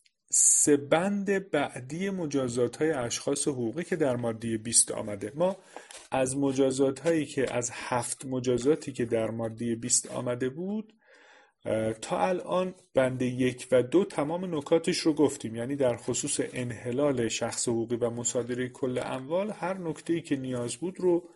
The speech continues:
و در قانون بود و، اه، مواردی که مرتبط بود رو گفتیم. حالا بریم سراغ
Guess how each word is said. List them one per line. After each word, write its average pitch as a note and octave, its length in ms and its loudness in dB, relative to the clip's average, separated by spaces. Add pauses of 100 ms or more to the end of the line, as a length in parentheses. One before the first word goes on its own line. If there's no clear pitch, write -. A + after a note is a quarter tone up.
(120)
و B2 80 0
در A#2+ 220 4
قانون C#3 500 0
بود B2 220 -4
و، A#2 260 0 (760)
اه، A2 580 4 (520)
مواردی B2+ 500 2
که C3 140 -6
مرتبط A#2+ 540 -2
بود G3 180 -4
رو F3+ 120 6
گفتیم. C3+ 400 -4
حالا G3+ 200 0
بریم A3+ 240 0
سراغ A3 600 4